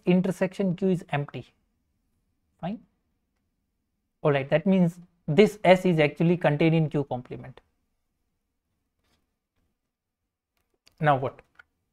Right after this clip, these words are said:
S must have a limit point. Why should it have a limit point at all?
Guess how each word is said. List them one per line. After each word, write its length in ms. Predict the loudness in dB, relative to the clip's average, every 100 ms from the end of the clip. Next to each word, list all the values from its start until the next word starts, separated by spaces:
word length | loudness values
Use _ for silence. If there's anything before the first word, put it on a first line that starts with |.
| _ _ _ _ _ _ _ _ _ _ _ _ _ _ _ _ _ _ _ _ _ _ _ _ _ _ _ _ _ _ _ _ _ _
S 240 | 8 8 8
must 360 | 6 6 6
have 180 | 2 4
a 40 | 4
limit 360 | 2 0 -2
point. 240 | -6 -10 -4
Why 340 | 4 4 4
should 320 | -2 -6 -6
it 140 | -6 2
have 220 | 2 4
a 20 |
limit 380 | 2 0 -2 -2
point 200 | -4 -2
at 200 | -4 -6
all? 280 | -8 -6